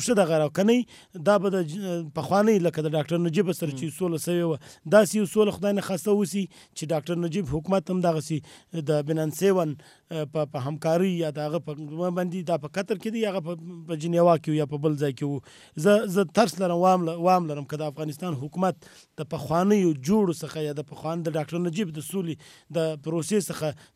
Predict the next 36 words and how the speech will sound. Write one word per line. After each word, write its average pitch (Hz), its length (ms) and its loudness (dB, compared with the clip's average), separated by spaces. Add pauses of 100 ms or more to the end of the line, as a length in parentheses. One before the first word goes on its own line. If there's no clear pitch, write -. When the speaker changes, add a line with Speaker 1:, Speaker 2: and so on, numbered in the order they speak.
Speaker 1:
تجربه 170 440 2
وانخلي 160 440 0 (140)
او - 20 -4 (120)
هغه 175 180 -2 (100)
ارزیابي 165 460 0
نه 156 100 -4
کړي، 160 120 -8 (100)
هغه 165 200 -2
بررسي 165 360 -2
نه 175 120 -2
کړي، 147 120 -4 (340)
د - 100 -12
طالبانو 170 460 0
سره 170 240 -4
د - 100 -8
خبرو 185 380 0
مابینځ 160 360 -2
ته 151 120 -4
ورسي، 156 320 -6
د 135 80 -14
خبرو 185 320 -2
میز 185 220 -2
ته 170 100 -6
به 180 80 0
ورسي، 170 260 -4 (380)
زه 160 140 -6
فکر 170 160 -6 (100)
کوم 170 160 -2
چې - 100 -16
خدای 156 160 -2
Speaker 2:
بله. 151 60 0
Speaker 1:
نخواسته 139 680 -4
یو 170 80 4
وار 160 180 2
به 165 120 -2
بیا 185 100 4